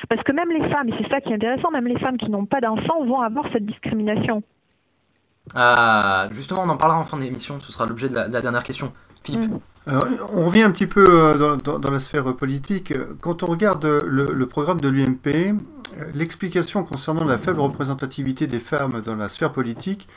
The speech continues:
Speaker 3: aurait, euh, trois explications. La première, ce serait un, une absence d'un, d'un vivier suffisamment,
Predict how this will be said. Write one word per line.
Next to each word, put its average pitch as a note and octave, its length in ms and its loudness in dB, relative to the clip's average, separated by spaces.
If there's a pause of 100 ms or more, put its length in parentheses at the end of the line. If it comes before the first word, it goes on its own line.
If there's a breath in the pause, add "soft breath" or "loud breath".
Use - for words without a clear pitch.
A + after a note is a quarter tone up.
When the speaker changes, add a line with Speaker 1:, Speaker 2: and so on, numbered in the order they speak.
(360 loud breath)
Speaker 3:
aurait, F3+ 480 6
euh, D3+ 160 2
trois G3+ 320 2
explications. E3 600 -2
La B2+ 120 4
première, F3+ 440 2
ce - 140 -6
serait F3+ 540 -2
un, C3 420 -6
une D3 200 0
absence F#3 440 2
d'un, A#2+ 300 2
d'un G#2+ 180 -2
vivier D3 520 0
suffisamment, D#3 840 0